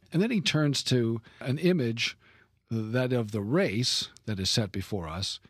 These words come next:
and we're to look to Jesus, the founder and perfecter. What's the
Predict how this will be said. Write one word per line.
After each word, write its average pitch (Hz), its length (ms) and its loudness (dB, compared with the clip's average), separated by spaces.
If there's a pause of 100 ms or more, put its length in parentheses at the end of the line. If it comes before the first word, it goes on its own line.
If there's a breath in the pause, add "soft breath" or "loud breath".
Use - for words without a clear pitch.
(100)
and 101 160 -6
we're 123 140 2
to 110 100 -2
look 160 460 0 (100)
to - 100 2
Jesus, 135 600 0
the 117 100 -4
founder 127 460 0
and 104 160 -2
perfecter. - 760 -6
What's 143 320 0
the 110 360 0